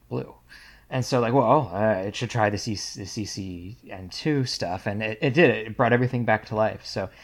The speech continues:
it's great, especially if you shoot, um, kind of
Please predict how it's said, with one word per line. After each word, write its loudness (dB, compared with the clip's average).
it's -4
great, 6
especially 0
if -2
you 2
shoot, 0
um, -2
kind 0
of -4